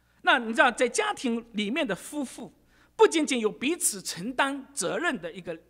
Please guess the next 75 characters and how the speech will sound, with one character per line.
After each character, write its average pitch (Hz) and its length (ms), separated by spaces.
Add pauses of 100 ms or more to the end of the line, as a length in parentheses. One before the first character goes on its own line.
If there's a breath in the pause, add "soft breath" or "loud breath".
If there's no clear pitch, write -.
一 208 100
个， 202 160
一 208 80
个， 196 160
一 214 80
个 214 80
关 226 240
系， - 240 (480 soft breath)
而 359 160
且 294 140
呢， 254 80
在 240 120
彼 285 240
此 247 160
承 262 280
担 349 160
这 - 100
个 277 100
责 202 300
任 403 140
的 330 100
过 370 180
程 208 200
里 139 160
面， 170 200 (360 soft breath)
你 226 140
要 302 140
想 185 380
到 262 140
的 226 80
是 185 280 (180 soft breath)
为 294 140
对 339 360
方 240 260
去 - 220
建 277 340
造， 202 320 (300 soft breath)
是 - 200 (200)
让 269 260
对 392 180
方 214 180 (120)
带 359 200
来 170 160
祝 392 280
福 123 240
的。 - 160 (680 soft breath)
你 - 100
看， 294 120
在 262 120
这 381 200
一 311 60
段 254 160
的 208 60
经 311 240
文 240 120
里 151 120
面 139 180
啊， 117 180 (300 soft breath)
圣 302 180
经 285 80
说 269 160
：“你 254 80
们 285 160
做 277 200
妻 294 260
子 302 100
的 294 120
要 285 120
顺 339 240
服 302 80
自 330 120
己 330 40
的 285 100
丈 339 220
夫。” 214 240